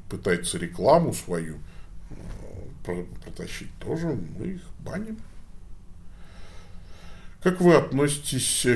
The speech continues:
к поведению Милонова? Да кто я, чтобы Милонова судить? Что вы?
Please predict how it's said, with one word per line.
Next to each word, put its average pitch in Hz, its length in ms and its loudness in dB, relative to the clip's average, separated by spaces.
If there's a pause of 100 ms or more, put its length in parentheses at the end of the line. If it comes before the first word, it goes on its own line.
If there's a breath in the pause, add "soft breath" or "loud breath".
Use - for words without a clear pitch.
к - 60 -10
поведению 101 680 4
Милонова? 85 960 2 (380)
Да 104 80 0
кто 143 300 4
я, 131 200 8
чтобы 101 340 0
Милонова 98 480 4
судить? 110 480 -4
Что - 340 -4
вы? 73 140 -6